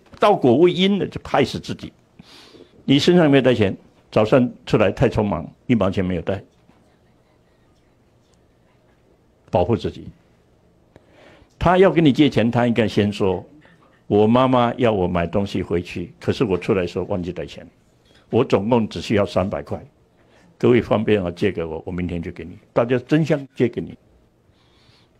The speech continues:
那个先后，这个大学里面说知所先后嘛，你都没搞清楚嘛。你怎么可以这样问？那问谁敢说？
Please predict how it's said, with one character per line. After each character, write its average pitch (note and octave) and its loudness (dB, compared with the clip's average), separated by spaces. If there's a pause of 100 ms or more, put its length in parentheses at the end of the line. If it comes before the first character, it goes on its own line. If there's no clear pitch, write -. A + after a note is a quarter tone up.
(640)
那 D4+ -8
个 A3+ -6
先 C#4+ 4
后， B3+ 6
这 B3+ -2
个 A#3 -2
大 A#3 2
学 F#3+ 4
里 F3 0
面 F#3 -2
说 F#3+ 0
知 C4+ -2
所 B2+ 0
先 A3+ 0
后 A#3 4
嘛， F#2 -6
你 F#2 -8
都 D3 -4
没 G#3 2
搞 F#2+ -2
清 - -4
楚 D2+ -10
嘛。 D2 -14 (1800)
你 C#3+ -4
怎 E3+ 0
么 D#3+ 2
可 F3 4
以 E3+ 2
这 E3 2
样 E3+ 2
问？ F3 4
那 F3 4
问 F3+ 2
谁 C3+ 0
敢 C3 0
说？ D3 2